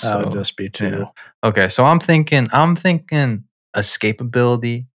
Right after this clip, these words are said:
Speaker 2: and survivability is kinda my line of thinking. So, I don't know how much fuel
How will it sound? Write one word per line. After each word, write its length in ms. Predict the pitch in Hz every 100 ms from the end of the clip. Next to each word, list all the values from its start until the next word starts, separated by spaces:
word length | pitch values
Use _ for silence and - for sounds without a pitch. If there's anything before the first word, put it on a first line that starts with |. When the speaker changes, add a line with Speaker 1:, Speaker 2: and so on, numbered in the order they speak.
| -
Speaker 2:
and 200 | 101 95
survivability 880 | - - 101 - - - - - -
is 140 | -
kinda 300 | - 92 90
my 240 | 90 - 87
line 260 | 92 90
of 100 | 90
thinking. 460 | - - - 101 95 - _ -
So, 520 | - 104 101 101 101 _ _ _ _ _ _ _ _ _ _ _ -
I 100 | 185
don't 180 | 220 214
know 180 | 185 160
how 180 | 135 127
much 360 | 123 107 -
fuel 580 | - - 95 85 - -